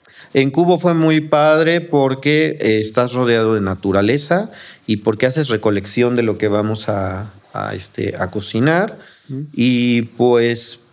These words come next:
Speaker 1: el contacto con humo y todo eso puede ser, en mi caso, muy, muy interesante. Entonces, mi experiencia fue muy buena.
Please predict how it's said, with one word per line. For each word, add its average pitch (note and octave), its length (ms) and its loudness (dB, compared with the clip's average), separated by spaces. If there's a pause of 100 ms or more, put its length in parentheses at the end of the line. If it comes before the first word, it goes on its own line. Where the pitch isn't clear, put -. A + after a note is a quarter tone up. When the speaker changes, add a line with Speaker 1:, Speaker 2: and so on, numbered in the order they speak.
Speaker 1:
el B2+ 200 2
contacto D3+ 500 -2
con A#2+ 520 2
humo C#3+ 680 2
y A#2 120 0
todo C3+ 360 2
eso C3+ 540 0
puede A#2+ 220 2
ser, A2 300 -4 (360)
en A#2 140 0
mi A#2+ 120 0
caso, D3 560 0
muy, A2 640 -2
muy G#2+ 180 -4
interesante. C3+ 680 -4 (760)
Entonces, G2+ 680 -4
mi A2 100 -2
experiencia G#2+ 500 -4
fue A2 240 -6
muy G#2+ 240 -2
buena. D3 480 0